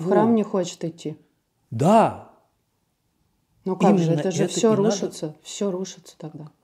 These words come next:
Speaker 1: Рушится только красивая модель самоуспокоенности, которую ребенок разрушает и с-,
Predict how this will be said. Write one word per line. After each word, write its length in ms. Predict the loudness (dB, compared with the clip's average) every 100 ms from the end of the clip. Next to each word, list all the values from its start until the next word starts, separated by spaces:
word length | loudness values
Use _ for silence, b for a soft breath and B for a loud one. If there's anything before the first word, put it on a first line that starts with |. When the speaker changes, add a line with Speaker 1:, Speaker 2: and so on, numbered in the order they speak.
| -16
Speaker 1:
Рушится 560 | -2 0 2 -2 -4 -6
только 360 | 0 0 -2 -4
красивая 520 | -4 -4 -4 -4 -4
модель 440 | -4 -4 -4 -4
самоуспокоенности, 1160 | -4 -6 -6 -8 -10 -10 -8 -10 -12 -18 -20 -14
которую 440 | -10 -8 -4 -4
ребенок 460 | -4 -4 -4 -4 -6 -14 -10
разрушает 800 | -6 -4 -6 -8 -6 -4 -6 -10
и 120 | -16
с-, 160 | -18